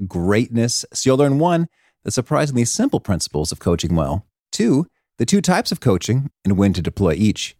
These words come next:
and three, a step-by-step guide to doing the coaching effectively. So if you want to check out the show notes or the transcript or the links to items that we've referenced, please visit us over at awesomeatyourjob dot com slash E P eight four seven. And if you're at Awesome at Your Job dot com,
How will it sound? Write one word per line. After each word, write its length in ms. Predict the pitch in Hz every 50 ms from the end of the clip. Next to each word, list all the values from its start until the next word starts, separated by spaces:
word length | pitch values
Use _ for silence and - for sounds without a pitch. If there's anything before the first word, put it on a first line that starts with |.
| _
and 160 | - 104 104 101
three, 340 | - 165 208 165 117 120 - -
a 60 | - -
step-by-step 880 | - - - - 143 135 - - 135 135 131 127 - - 135 120 -
guide 480 | - - 127 123 98 87 82 80 80 - _ _ _ _ _ _ _ _ _
to 80 | _ -
doing 240 | 131 170 247 330 294
the 60 | -
coaching 380 | - - 80 - - - 76 78
effectively. 580 | 78 - 117 123 - - - - - - - _ _ _ _ _
So 140 | _ - -
if 80 | 127 123
you 80 | 156
want 180 | 151 175 185 170
to 60 | -
check 120 | - 160 -
out 120 | 139 135
the 80 | 120 110
show 200 | - - 156 165
notes 280 | 135 90 - - -
or 100 | 85 87
the 80 | 95 110
transcript 540 | - - 110 87 80 80 - - 82 - 95
or 100 | 87 90
the 80 | 92
links 240 | 92 90 98 104 -
to 140 | - - -
items 160 | 95 95 92
that 60 | 82 80
we've 160 | 85 85 73
referenced, 460 | 87 90 107 - - 80 - - -
please 360 | - 151 147 117 98 107 - - _ _ _ _ _ _ _ _
visit 200 | - 120 120 113
us 100 | 113 - -
over 200 | 120 117 101 101
at 100 | 95 -
awesomeatyourjob 840 | - 104 120 143 143 - 143 135 - - 104 95 107 117 107 107 98
dot 180 | 107 101 -
com 360 | - - 117 104 101 101 98
slash 400 | - - - 95 85 87 - - -
E 160 | - 113 120
P 420 | 117 - - 113 95 92 110 110 - _ _ -
eight 200 | 104 117 104 -
four 260 | - - - 104 92
seven. 540 | - - - 127 143 120 85 73 82 90 -
And 100 | - 110
if 60 | 117
you're 80 | 131 139
at 140 | 175 214 214
Awesome 200 | 208 190 - 202
at 40 |
Your 80 | 143 156
Job 180 | 151 185 185 175
dot 160 | 185 139 -
com, 260 | - - 185 185 170